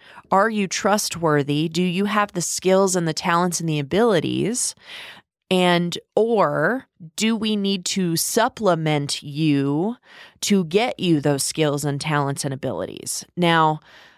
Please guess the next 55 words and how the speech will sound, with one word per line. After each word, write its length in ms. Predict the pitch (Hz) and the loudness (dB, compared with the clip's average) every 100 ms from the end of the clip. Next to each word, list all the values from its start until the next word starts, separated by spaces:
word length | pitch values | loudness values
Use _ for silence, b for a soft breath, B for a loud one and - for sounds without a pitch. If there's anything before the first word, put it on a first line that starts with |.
| B - | B -10
some 600 | - - 226 226 247 269 | -8 -4 0 2 0 -2
types 380 | - 247 - - | -2 -2 -2 -2
of 100 | 185 | 0
investors, 680 | 180 165 160 - 165 165 - | 2 2 2 0 0 0 0
they 120 | 165 | -2
just 360 | 156 175 - 165 | 0 0 0 -2
want 240 | 170 - | 0 0
to 100 | 175 | 0
be 80 | 165 | 0
able 140 | 151 | 0
to 80 | 151 | 0
give 180 | 151 143 | -2 0
you 80 | 147 | 2
money 560 | 190 208 214 208 196 | 2 2 0 0 -2
and 560 | - 156 151 147 143 156 - _ | -2 0 0 -2 -4 -8 -14 _
they 140 | 170 165 | 0 2
don't 140 | 220 | 4
wanna 140 | 220 | 2
be 140 | 196 196 | 2 2
advisors. 520 | 175 170 170 170 165 | 2 2 2 2 2
They 100 | 160 | 2
don't 100 | 170 | 2
wanna 160 | 185 180 | 2 2
be 80 | |
involved 380 | 180 156 156 156 | 2 4 2 2
in 80 | 160 | -2
the 80 | 151 | -2
day-to-day. 480 | 151 147 143 151 147 | 0 0 0 0 0
They 100 | 147 | 0
don't 140 | 156 | -2
wanna 120 | 185 | -4
be 160 | 165 170 | -2 -4
on 80 | 165 | -4
a 40 | |
board. 340 | 151 151 151 - - | -2 -2 -4 -10 -4
They 120 | 165 | -2
don't 120 | 170 | 0
want 100 | 180 | 0
a 40 | 156 | -2
board 280 | 151 151 | -2 -2
seat. 420 | 147 - 143 143 - B B B B B | -4 -4 -2 -4 -6 B B B B B
And 280 | 180 180 175 | 0 2 2
that 200 | 185 - | 0 2
may 240 | 190 202 | 2 4
or 220 | 233 208 190 | 4 4 4
may 180 | 180 | 2
not 280 | 180 175 - | 4 4 2
be 100 | 156 | -2
good 260 | 139 254 294 | 0 0 0
for 180 | - 160 | -4 -2
you, 340 | 151 151 151 | 0 2 2
depending 540 | 156 - 202 233 208 | -2 -4 -2 0 0
on 200 | 175 170 | 2 2
if 160 | 165 - | 0 -4
you 400 | 165 170 165 | 0 2 2